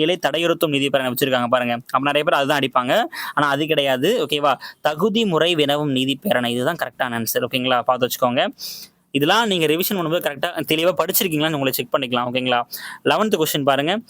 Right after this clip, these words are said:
ஆளுநருடைய மன்னிப்பளிக்கும் அதிகாரம், அந்த ஆர்டிகல் கேட்டிருக்காங்க. ஓகேவா?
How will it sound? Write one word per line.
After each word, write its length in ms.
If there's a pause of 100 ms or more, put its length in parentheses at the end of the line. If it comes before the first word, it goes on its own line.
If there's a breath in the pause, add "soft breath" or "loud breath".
(520 loud breath)
ஆளுநருடைய 580 (100)
மன்னிப்பளிக்கும் 580
அதிகாரம், 380 (100)
அந்த 180
ஆர்டிகல் 320
கேட்டிருக்காங்க. 420 (120)
ஓகேவா? 300